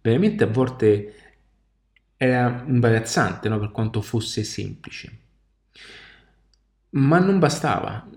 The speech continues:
non mi bastava quella cosa. Cer-, ho cercato qualcosa in più nella mia vita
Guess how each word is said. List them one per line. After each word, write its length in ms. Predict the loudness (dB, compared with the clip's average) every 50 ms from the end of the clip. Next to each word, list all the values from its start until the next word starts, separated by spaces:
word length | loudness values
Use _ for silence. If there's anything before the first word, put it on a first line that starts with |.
| -20 _ _
non 200 | -2 0 2 2
mi 100 | 4 2
bastava 500 | 2 2 0 -2 -2 -4 -4 -4 -6 -8
quella 200 | -10 -10 -12 -12
cosa. 300 | -12 -14 -14 -12 -12 -10
Cer-, 240 | -4 0 2 2 2
ho 120 | 2 0 0
cercato 760 | 0 -2 -4 -2 0 0 2 4 4 6 6 4 2 0 -4
qualcosa 380 | -4 -4 -2 -2 -2 -2 0 2
in 200 | 4 4 4 4
più 160 | 4 2 2
nella 180 | 2 0 -4 -8
mia 160 | -12 -14 -14
vita 340 | -16 -18 -20 -20 -20 -20